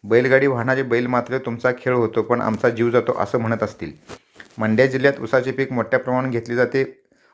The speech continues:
ऊस न्यायच्या वेळी शेतकऱ्यामध्ये बैलगाडीतून कोण अधिक ऊस नेतो यांच्या पैजा लागतात.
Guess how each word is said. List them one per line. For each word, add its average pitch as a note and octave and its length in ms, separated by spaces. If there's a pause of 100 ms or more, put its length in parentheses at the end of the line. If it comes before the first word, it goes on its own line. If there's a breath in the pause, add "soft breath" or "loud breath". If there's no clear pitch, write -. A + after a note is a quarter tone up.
(120)
ऊस C3+ 180
न्यायच्या D3 280
वेळी C#3+ 120
शेतकऱ्यामध्ये C#3 580
बैलगाडीतून B2+ 540
कोण C#3 260
अधिक C3 260
ऊस A#2 160
नेतो A2+ 260
यांच्या G#2+ 260
पैजा A#2 280
लागतात. - 280